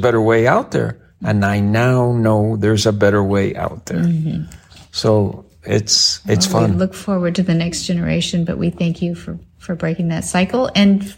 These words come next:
Speaker 2: and swimming upstream to do it and staying true to your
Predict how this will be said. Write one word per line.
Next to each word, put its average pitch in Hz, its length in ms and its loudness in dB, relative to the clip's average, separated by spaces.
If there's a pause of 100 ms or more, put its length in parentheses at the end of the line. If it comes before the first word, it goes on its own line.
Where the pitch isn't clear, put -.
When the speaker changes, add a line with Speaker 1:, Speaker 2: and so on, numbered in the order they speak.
(100)
Speaker 2:
and 185 320 0
swimming 214 380 2
upstream 208 520 0
to 185 120 -2
do 233 240 0
it 208 260 0 (380)
and 170 180 4
staying 180 500 0
true 190 440 -2
to 180 140 -6
your 175 380 -2